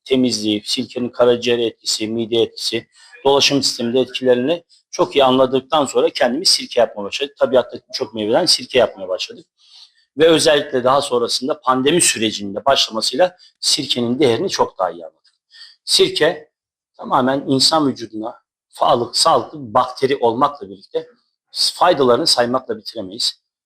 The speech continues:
Özellikle, e, bölgemizde, Karadeniz bölgesinde, ülkenin birçok kesiminde birçok meyveden sirke yapılabilir. Sirke yapmak için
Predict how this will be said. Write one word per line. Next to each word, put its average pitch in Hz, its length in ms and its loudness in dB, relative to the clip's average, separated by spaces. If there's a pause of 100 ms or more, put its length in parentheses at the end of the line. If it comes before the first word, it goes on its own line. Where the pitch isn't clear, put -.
(100)
Özellikle, 139 540 2 (280)
e, 110 320 -4
bölgemizde, 120 640 0
Karadeniz 120 500 -2
bölgesinde, 98 540 -8
ülkenin 135 400 -4
birçok 143 300 -2
kesiminde 110 520 -4
birçok 120 320 -4
meyveden 110 360 0
sirke 127 340 -2
yapılabilir. 113 500 -2 (440)
Sirke - 340 0
yapmak 147 380 2
için - 320 -4